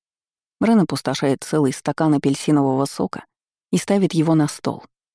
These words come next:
«Для начала можешь каждый вечер делать мне массаж ног».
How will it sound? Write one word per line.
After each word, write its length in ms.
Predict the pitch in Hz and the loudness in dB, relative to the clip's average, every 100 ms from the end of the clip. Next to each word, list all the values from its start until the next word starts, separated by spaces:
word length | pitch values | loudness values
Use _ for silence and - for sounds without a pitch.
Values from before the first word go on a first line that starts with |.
| _ _ - | _ _ -8
«Для 160 | 139 156 | -2 2
начала 460 | 214 - 240 226 | 2 2 2 2
можешь 400 | 185 202 202 185 | 2 2 2 0
каждый 380 | - 156 185 151 | 0 0 2 2
вечер 340 | 143 156 147 139 | 2 2 0 2
делать 340 | 160 160 - | 2 2 2
мне 180 | 151 160 | 2 4
массаж 520 | 143 143 - 147 - | 2 0 -4 -4 -2
ног». 360 | 131 - - | -2 -2 -12